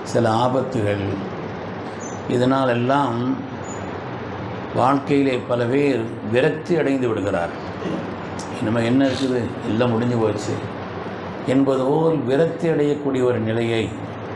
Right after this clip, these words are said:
அவர்கள் எதிர்பாராத சில நிகழ்வுகள் நடக்கின்ற பொழுது, தனிப்பட்ட வாழ்க்கையிலோ குடும்ப வாழ்க்கையிலோ நம்முடைய மக்களுடைய வாழ்க்கையிலோ அப்படி சில காரியங்கள் வருகின்ற பொழுது,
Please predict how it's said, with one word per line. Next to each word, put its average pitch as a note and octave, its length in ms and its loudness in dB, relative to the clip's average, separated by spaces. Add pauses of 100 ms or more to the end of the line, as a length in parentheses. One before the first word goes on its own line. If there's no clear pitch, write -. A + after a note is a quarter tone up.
(440)
அவர்கள் B2 380 4
எதிர்பாராத D3 840 4
சில D3 240 2
நிகழ்வுகள் C3+ 600 2
நடக்கின்ற A#2+ 460 0
பொழுது, G#2+ 440 2 (140)
தனிப்பட்ட A#2+ 520 2
வாழ்க்கையிலோ G#2+ 680 0
குடும்ப B2+ 360 2
வாழ்க்கையிலோ G#2+ 640 0
நம்முடைய A2 320 2
மக்களுடைய B2 540 2
வாழ்க்கையிலோ G#2+ 640 2 (840)
அப்படி D#3+ 260 2
சில D#3 240 2
காரியங்கள் D3 640 2
வருகின்ற B2 480 2
பொழுது, A2+ 440 2